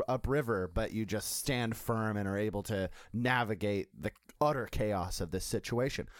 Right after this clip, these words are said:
But it's gonna take half a sec to get back to him. And meanwhile, this kind of, like, piercing scream is ringing out,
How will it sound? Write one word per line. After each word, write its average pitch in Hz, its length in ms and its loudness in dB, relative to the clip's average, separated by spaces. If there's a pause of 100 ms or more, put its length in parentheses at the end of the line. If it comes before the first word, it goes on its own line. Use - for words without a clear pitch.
(120)
But - 80 -6
it's - 100 -4
gonna 180 100 2
take 147 280 0
half 123 240 0
a - 40 -6
sec - 320 -2
to - 80 -2
get - 220 -2
back 95 240 -2
to 185 120 2
him. 226 180 0 (400)
And 127 420 2
meanwhile, 127 460 4
this 101 200 -2
kind 107 200 0
of, 90 120 -4
like, 87 240 -4 (120)
piercing 123 520 0
scream 113 320 -2
is 104 140 -4
ringing 101 300 0
out, 95 300 -2